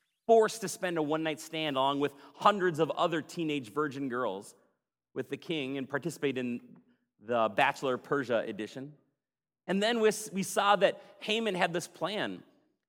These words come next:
to kill all of the Jewish people. And the day for the execution was set. And so God's people were suffering emotionally of, of knowing that this, they're heading towards destruction. What are they gonna do?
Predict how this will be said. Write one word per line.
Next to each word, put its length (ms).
to 80
kill 560
all 480
of 360
the 80
Jewish 340
people. 300
And 160
the 60
day 300
for 120
the 140
execution 400
was 100
set. 480
And 140
so 100
God's 340
people 220
were 140
suffering 580
emotionally 640
of, 140
of 240
knowing 480
that 180
this, 180
they're 140
heading 440
towards 380
destruction. 680
What 380
are 100
they 120
gonna 300
do? 480